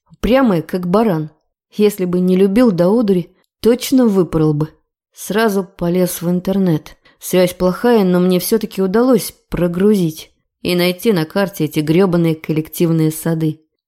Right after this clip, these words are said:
Раздражённо бросил телефон на столик, окинув взглядом поверхности, пытаясь найти свою стопку. Ах да, она же в кусты улетела.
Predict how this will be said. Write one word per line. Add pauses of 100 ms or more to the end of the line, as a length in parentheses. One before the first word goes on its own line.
Раздражённо
бросил
телефон
на
столик, (320)
окинув
взглядом
поверхности, (500)
пытаясь
найти
свою
стопку. (340)
Ах
да,
она
же
в
кусты
улетела.